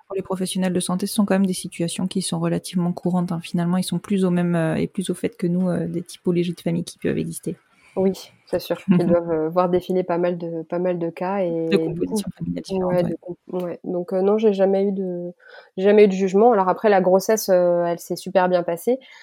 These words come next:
Speaker 2: Et puis, par contre, j'ai eu, bah, je pense, des désagréments, mais qui sont pas du tout liés à ma situation familiale. C'est-à-dire que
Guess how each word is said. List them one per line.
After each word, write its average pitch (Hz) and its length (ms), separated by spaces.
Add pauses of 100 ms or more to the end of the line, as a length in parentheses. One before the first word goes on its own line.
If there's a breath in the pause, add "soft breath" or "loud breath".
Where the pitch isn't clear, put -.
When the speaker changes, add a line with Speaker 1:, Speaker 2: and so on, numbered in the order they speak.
(220 loud breath)
Speaker 2:
Et 180 100
puis, 175 340
par 170 160
contre, 220 160
j'ai 180 180
eu, 196 160
bah, 175 220 (280)
je 180 140
pense, 202 300
des 185 80
désagréments, 185 600
mais 170 600 (380)
qui - 100
sont 208 160
pas 214 100
du 202 140
tout 226 140
liés 214 240
à 214 80
ma 185 120
situation 185 460
familiale. 185 420
C'est-à-dire 180 380
que 190 80